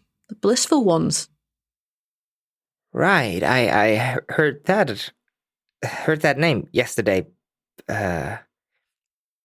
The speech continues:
Speaker 2: c-, could you tell me?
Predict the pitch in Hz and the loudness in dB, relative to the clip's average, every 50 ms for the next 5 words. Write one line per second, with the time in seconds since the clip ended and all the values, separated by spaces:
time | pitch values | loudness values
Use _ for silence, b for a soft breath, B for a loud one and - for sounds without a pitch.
0 | _ _ _ B B B B B B B B B B _ _ _ _ - 147 143 | _ _ _ B B B B B B B B B B _ _ _ _ -10 -10 -10
1 | - _ _ _ _ B B B B B B - - - - - - - - - | -10 _ _ _ _ B B B B B B -10 -10 -10 -10 -12 -6 -2 0 2
2 | 208 196 - - - _ _ _ _ _ _ _ _ _ _ _ _ _ _ _ | 2 2 0 -4 -12 _ _ _ _ _ _ _ _ _ _ _ _ _ _ _
3 | _ _ _ _ _ _ _ _ - - - - 143 151 151 147 147 147 143 139 | _ _ _ _ _ _ _ _ -6 -4 -2 0 0 2 2 2 2 2 2 0
4 | 110 - | 0 -2